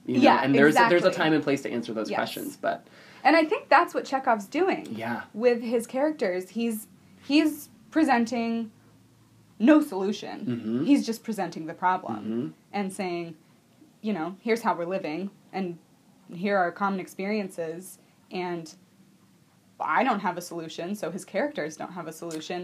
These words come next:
Speaker 1: Right.
Speaker 2: but maybe he inspires a solution in the crowd."
Speaker 1: Right.
Speaker 2: You know?
Speaker 1: Right,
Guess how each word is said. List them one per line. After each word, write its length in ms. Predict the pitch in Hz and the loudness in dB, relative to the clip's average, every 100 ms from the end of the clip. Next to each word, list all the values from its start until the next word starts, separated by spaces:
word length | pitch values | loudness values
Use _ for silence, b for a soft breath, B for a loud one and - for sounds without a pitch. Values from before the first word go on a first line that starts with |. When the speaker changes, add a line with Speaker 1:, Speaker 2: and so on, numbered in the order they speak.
| 185 | 2
Speaker 1:
Right. 0 | |
Speaker 2:
but 280 | 226 226 233 | 4 4 2
maybe 340 | 226 233 233 | 0 0 -2
he 180 | 220 214 | -4 -4
inspires 640 | 190 180 - 185 196 196 185 | -6 -8 -2 0 0 -4 -6
a 80 | |
solution 720 | 175 180 175 165 170 160 156 165 b b b _ _ | -10 -8 -10 -10 -12 -10 -12 -14 b b b _ _
in 100 | 208 | -6
the 60 | 180 | -6
crowd." 380 | - 135 - - - | -6 -10 -10 -14 -10
Speaker 1:
Right. 400 | 120 127 - - 196 | -6 -4 -4 -8 -14
Speaker 2:
You 100 | 185 | -12
know? 220 | 170 185 | -10 -8
Speaker 1:
Right, 320 | 120 120 - | -6 -6 -6